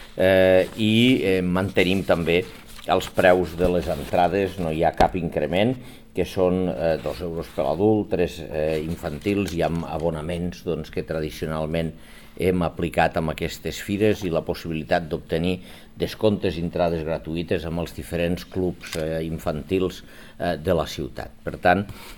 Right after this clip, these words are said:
doncs, la fira, allò, obre la, la temporada de primavera, també, si m'ho deixeu dir així, amb aquestes tres, eh, fires,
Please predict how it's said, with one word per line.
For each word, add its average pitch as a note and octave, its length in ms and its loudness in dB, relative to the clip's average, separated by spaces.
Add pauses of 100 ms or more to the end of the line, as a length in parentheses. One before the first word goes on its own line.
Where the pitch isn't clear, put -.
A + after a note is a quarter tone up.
(220)
doncs, D#2+ 460 0 (640)
la F2+ 340 0
fira, G2 320 4 (300)
allò, E2 360 6 (380)
obre F#2+ 380 2
la, F2+ 480 0
la F2+ 160 0
temporada F#2 560 4
de F#2 100 4
primavera, F#2 560 4
també, F#2 320 -2
si G2+ 160 -14
m'ho F2 160 -4
deixeu F2 380 -2
dir F2 180 0
així, F#2+ 300 -2 (420)
amb F2 240 0
aquestes F2 560 -2
tres, F2 380 0
eh, E2 400 0
fires, G2+ 560 2